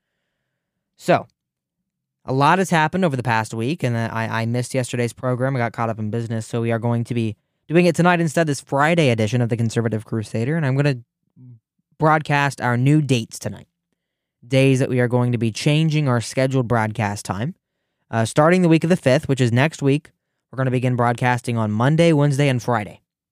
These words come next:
So it's gonna be the fifth, the seventh, and the ni-, and the ninth for programs instead of the traditional sixth and ninth, uh, sixth and eighth, I'm sorry, programs, uh, on, on the Red Future Radio Network. Next week, the, the week after that, the week of the twelfth, we're gonna try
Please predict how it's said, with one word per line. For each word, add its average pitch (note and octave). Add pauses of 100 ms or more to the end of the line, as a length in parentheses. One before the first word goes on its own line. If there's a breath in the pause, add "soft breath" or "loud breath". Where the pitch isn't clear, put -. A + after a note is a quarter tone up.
(120)
So A2+
it's G#2+
gonna A2+
be A2
the G#2+
fifth, -
the B2+
seventh, B2
and G#2+
the A2
ni-, A2+
and C3+
the B2
ninth A#2+
for A2+
programs A2+ (520)
instead B2+
of A#2
the B2
traditional A#2+
sixth -
and A#2
ninth, A2+ (180)
uh, A2
sixth -
and A#2+
eighth, A#2+
I'm A2
sorry, G#2+
programs, B2+ (600)
uh, G#2+
on, A2+
on B2
the B2+
Red A#2
Future -
Radio A2
Network. A2+ (140)
Next F3+
week, D#3
the, C3+
the B2+
week C3+
after A#2+
that, B2
the A#2+
week A#2+
of A2
the A2+
twelfth, C#3+
we're B2
gonna A#2+
try A2+